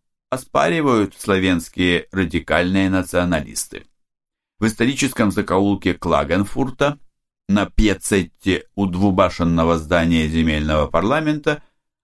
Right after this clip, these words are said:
расположился памятник народного освобождения от сербско-хорватско-славянских оккупантов. Черный крест, мемориальные доски, античного вида колонны, символизирующие долгожданную свободу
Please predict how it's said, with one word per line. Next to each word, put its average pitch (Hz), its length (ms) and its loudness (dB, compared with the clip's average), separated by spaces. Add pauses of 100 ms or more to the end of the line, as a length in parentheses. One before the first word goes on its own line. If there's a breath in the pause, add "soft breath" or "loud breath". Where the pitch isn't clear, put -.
(160)
расположился 135 680 0
памятник 147 760 -4
народного 107 560 0
освобождения 95 960 -2
от 95 160 -2
сербско-хорватско-славянских 90 1700 -2
оккупантов. 55 840 -6 (640)
Черный 160 420 0
крест, 85 540 -4 (440)
мемориальные 87 840 0
доски, 95 600 -2 (300)
античного 87 680 -2
вида 80 320 0
колонны, 117 580 -2
символизирующие 92 1120 -2
долгожданную 82 840 -2
свободу 117 640 -4